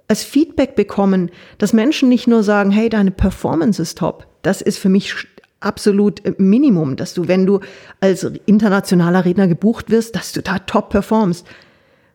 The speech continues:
Aber was mich oft sehr berührt, ist, wenn dann Kommentare kommen wie, „Es hat so viel Freude gemacht, mit dir zusammenzuarbeiten. Du bist so viel mehr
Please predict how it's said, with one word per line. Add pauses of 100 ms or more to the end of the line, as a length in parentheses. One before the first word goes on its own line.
(560)
Aber
was
mich
oft
sehr
berührt,
ist,
wenn
dann
Kommentare
kommen
wie, (600)
„Es
hat
so
viel
Freude
gemacht,
mit
dir
zusammenzuarbeiten. (500)
Du
bist
so
viel
mehr